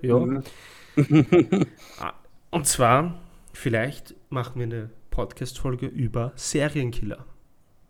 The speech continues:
Speaker 2: Das wär was, ja.
Speaker 1: Könnte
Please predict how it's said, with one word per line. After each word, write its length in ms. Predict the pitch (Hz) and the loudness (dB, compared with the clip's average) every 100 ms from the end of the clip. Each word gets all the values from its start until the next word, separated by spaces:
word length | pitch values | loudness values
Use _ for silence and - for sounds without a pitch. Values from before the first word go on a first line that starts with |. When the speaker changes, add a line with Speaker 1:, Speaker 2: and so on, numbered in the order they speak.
| _ - _ _ _ - - - - _ _ _ _ _ _ _ _ _ _ | _ -20 _ _ _ -20 -20 -20 -20 _ _ _ _ _ _ _ _ _ _
Speaker 2:
Das 140 | - | -4
wär 240 | - 190 165 | 4 4 4
was, 260 | 123 - | -2 -4
ja. 200 | 131 135 - _ _ _ | -4 -2 -4 _ _ _
Speaker 1:
Könnte 480 | - 196 139 160 160 | 0 0 0 -2 -4